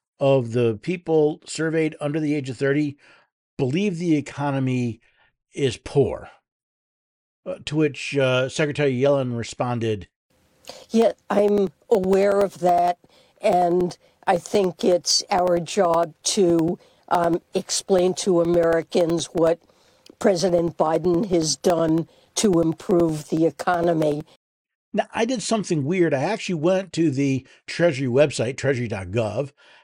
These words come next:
Speaker 1: and, and I looked up, what is the job, what is the role, what does the Treasury Secretary do?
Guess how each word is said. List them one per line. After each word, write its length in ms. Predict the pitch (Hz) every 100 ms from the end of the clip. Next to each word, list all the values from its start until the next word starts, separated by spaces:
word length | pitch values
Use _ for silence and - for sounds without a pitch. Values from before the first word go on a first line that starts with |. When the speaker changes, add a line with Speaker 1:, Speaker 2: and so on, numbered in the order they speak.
| -
Speaker 1:
and, 240 | 135 143
and 200 | 135 147
I 180 | 151 160
looked 360 | 156 247 254
up, 160 | 269 190
what 240 | 120 180
is 200 | 262 226
the 100 | 208
job, 640 | 180 127 131 170 175 151 123
what 140 | 147
is 140 | 202 170
the 100 | 170
role, 560 | 123 135 156 135 127
what 180 | 123 208
does 140 | 202 202
the 80 |
Treasury 420 | 190 - 151 143 147
Secretary 560 | - 107 - 107 113
do? 400 | 156 277 262 170